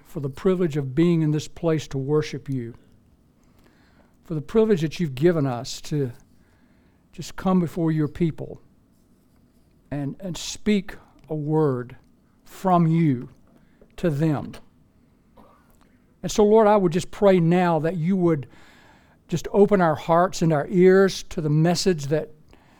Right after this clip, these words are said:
that you want to, to deliver to us through your speaker, your servant today. I pray that you will give him clarity of voice that, and, and, and,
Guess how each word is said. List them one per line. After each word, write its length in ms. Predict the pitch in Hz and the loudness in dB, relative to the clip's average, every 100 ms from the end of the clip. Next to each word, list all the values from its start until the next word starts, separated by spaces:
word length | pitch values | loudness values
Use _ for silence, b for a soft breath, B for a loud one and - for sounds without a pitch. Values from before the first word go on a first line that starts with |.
| b b | b b
that 220 | 135 165 | -4 -4
you 460 | 175 175 196 196 - _ - _ | 0 2 2 0 -4 _ -20 _
want 400 | 151 165 185 185 | -4 0 0 0
to, 160 | 175 175 - - - | -6 -6 -12 -20 -6
to 140 | 180 | -4
deliver 460 | 143 165 160 180 185 | -2 0 2 2 2
to 200 | 165 165 | 2 2
us 260 | 170 180 - - _ | 2 0 -4 -18 _
through 380 | - 180 170 160 | -2 4 4 2
your 260 | 143 175 | 2 0
speaker, 480 | 175 - 196 196 208 | 0 0 0 2 -2
your 160 | 175 160 | 0 -4
servant 420 | - 175 175 175 | 0 0 0 -4
today. 460 | 170 165 175 196 - b b b b b b b b b | -2 0 0 -2 -6 b b b b b b b b b
I 40 | 156 | -16
pray 280 | - 190 190 | 2 6 6
that 140 | 156 | 4
you 100 | 190 | 2
will 80 | 170 | 2
give 340 | 139 180 170 | 4 2 2
him 320 | 135 180 160 143 b b | 2 2 2 -2 b b
clarity 480 | - 180 185 180 185 | 0 4 4 4 4
of 120 | 160 | 2
voice 500 | 127 156 190 208 - | 0 2 4 4 -2
that, 220 | - 175 - b b b b _ | -10 -12 -14 b b b b _
and, 200 | 160 156 | -4 -4
and, 420 | 110 147 151 240 - - | -4 -6 -8 -10 -20 -18
and, 260 | 151 147 | -12 -12